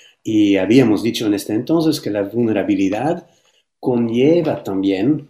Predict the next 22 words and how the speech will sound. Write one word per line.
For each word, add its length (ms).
la 200
responsabilidad. 1080
El 200
hecho 240
de 140
que 260
uno 320
es 200
respons-, 580
eh, 220
uno 240
es 160
vulnerable, 800
eh, 280
conlleva 840
a 300
que 380
otros 840
o 200
uno 220
mismo 440
también 500